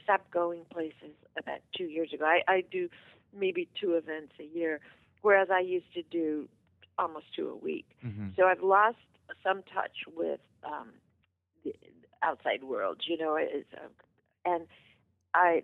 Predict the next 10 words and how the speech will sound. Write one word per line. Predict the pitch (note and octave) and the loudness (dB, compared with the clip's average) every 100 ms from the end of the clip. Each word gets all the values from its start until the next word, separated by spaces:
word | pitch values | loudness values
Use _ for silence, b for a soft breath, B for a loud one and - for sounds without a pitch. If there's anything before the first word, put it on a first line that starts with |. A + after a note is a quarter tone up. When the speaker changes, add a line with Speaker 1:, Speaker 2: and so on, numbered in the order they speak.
| F3 | 4
Speaker 1:
this | G#3 G3+ G3 | 2 4 -2
weekend | A3 G#3+ F3 D#3 | -2 2 0 0
I | D3 | -4
go | D#3 D#3+ D#3 D#3 - | -4 0 0 -2 -4
to | E3 | -8
the | D3+ | -6
most | E3+ G#3+ G3+ - | 0 2 2 -2
exciting | C3+ - C#3+ B2+ B2+ | -6 -4 -4 -4 -8
event, | G2+ - - - _ | -8 -8 -8 -14 _
uh, | - | -10